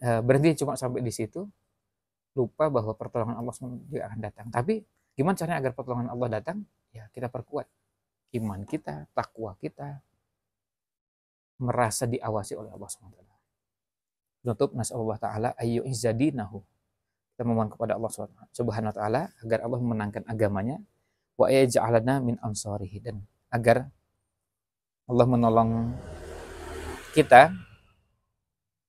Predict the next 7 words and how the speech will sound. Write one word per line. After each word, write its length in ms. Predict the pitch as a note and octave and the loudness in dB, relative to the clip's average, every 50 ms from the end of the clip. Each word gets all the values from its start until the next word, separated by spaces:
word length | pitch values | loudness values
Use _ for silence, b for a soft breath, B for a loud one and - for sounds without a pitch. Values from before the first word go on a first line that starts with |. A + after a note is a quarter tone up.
| _ _ _ _ _ _ _ _ _ _ _ _ _ _ _ _ _ _ - | _ _ _ _ _ _ _ _ _ _ _ _ _ _ _ _ _ _ -4
eh, 300 | C3 A#2 A2 G#2+ G#2+ A2 A2 - - - - - - - C#3 - - - - - _ _ _ _ _ _ _ - | 0 0 2 2 2 0 -2 -4 -10 -16 -20 -12 -8 -8 -8 -8 -10 -16 -20 -20 _ _ _ _ _ _ _ 4
agar 400 | C3 B2+ A#2+ B2 B2+ C3+ - C3 | 6 6 8 8 6 6 6 6
Allah 160 | C3 C#3 D3 | 6 6 6
menjadikan 560 | C#3+ C#3 B2+ A#2 B2 A#2+ A#2 A#2+ - A#2 A#2 | 4 4 4 4 4 4 6 4 4 2 2
kita 160 | A#2 C#3 D#3 | 2 0 0
sebagai 400 | C3 - B2+ A#2+ G#2+ A#2 A#2+ A2+ | 0 2 2 2 2 2 2 0
penolong-penolong, 880 | - - B2 A#2+ A#2 A2 A2 A2 G#2 A2 G2+ G#2 G2 F#2+ F2+ - - | -2 -2 0 2 2 2 0 -2 -4 -10 -10 -8 -8 -8 -10 -12 -16